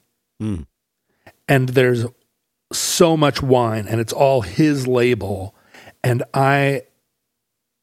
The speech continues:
Speaker 2: you know, went to the bartender at one point and I was like, "Just give me one of those bottles." And so I have a bottle of wine and I'm drinking it. And then I'm like, "Give me another one of those bottles."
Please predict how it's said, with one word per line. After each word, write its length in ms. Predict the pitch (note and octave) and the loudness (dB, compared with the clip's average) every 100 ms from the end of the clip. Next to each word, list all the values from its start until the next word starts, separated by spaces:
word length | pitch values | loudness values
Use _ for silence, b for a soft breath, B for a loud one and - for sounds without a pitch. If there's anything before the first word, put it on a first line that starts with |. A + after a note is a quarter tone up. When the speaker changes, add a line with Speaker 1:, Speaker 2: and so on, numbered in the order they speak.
| _ - | _ -2
Speaker 2:
you 140 | C#3 | 0
know, 120 | A#2 | 0
went 280 | G#2+ C3+ B2+ | 0 0 2
to 80 | C#3+ | 2
the 100 | B2 | 4
bartender 480 | B2 A#2 B2 A#2 A#2 | 4 2 0 0 0
at 80 | A2 | 0
one 160 | A2+ | -2
point 140 | A2+ A#2 | -2 -2
and 100 | A2+ | -2
I 40 | |
was 100 | A2 | 0
like, 160 | A2+ G#2 | -2 -4
"Just 180 | - - | -8 -6
give 100 | C#3 | -4
me 80 | A#2 | -4
one 160 | G#2 F#2+ | -4 -6
of 60 | |
those 180 | F#2+ F2 | -6 -8
bottles." 500 | - - - - - - b b b b b b b b _ _ _ | -10 -14 -16 -16 -18 -20 b b b b b b b b _ _ _
And 360 | - A#2 A#2 A#2+ | -2 0 0 -2
so 160 | - B2 | 0 2
I 120 | A#2+ | 0
have 160 | A#2+ B2+ | 0 0
a 40 | |
bottle 260 | A#2+ A#2+ A#2 | 4 4 4
of 60 | A2 | 2
wine 260 | G#2+ G2+ | 0 -2
and 100 | G#2 | -4
I'm 100 | G2+ | -2
drinking 380 | A2 A#2 A2 G#2+ | 0 0 0 -2
it. 160 | G#2+ A2 | -2 -4
And 140 | A#2 | -4
then 80 | A2 | -2
I'm 100 | G#2+ | -4
like, 140 | G2+ G#2+ | -6 -8
"Give 120 | C3+ | -8
me 60 | |
another 280 | B2+ A2+ G#2 | -4 -4 -4
one 120 | F#2+ | -6
of 60 | G2 | -6
those 160 | G2+ G2 | -6 -8
bottles." 440 | F#2 - - - | -10 -12 -14 -18